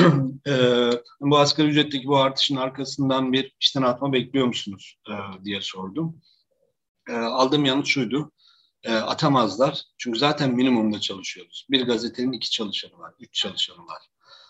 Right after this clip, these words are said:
Normal prosedüre göre basın ilan kurumu,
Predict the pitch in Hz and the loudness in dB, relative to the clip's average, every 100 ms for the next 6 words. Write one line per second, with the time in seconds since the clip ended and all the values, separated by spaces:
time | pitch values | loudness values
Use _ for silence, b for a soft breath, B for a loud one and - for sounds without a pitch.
0 | b 113 110 139 143 139 131 117 123 117 | b -4 2 4 4 4 -2 0 -2 2
1 | 127 135 120 104 98 107 - 120 117 120 | 4 4 4 2 -2 -6 -6 -4 -2 -2
2 | 120 117 113 117 113 | -4 -6 -4 -2 -6